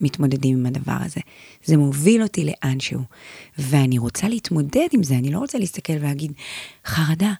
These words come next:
אימא'לה, מפחיד, אה, לא יודעת, הולכת לישון. אה, פחד,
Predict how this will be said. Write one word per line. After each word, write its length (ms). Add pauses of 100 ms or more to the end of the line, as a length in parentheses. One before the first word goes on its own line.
(140)
אימא'לה, 320
מפחיד, 540 (160)
אה, 60 (400)
לא 100
יודעת, 320 (140)
הולכת 320
לישון. 360 (540)
אה, 100 (120)
פחד, 360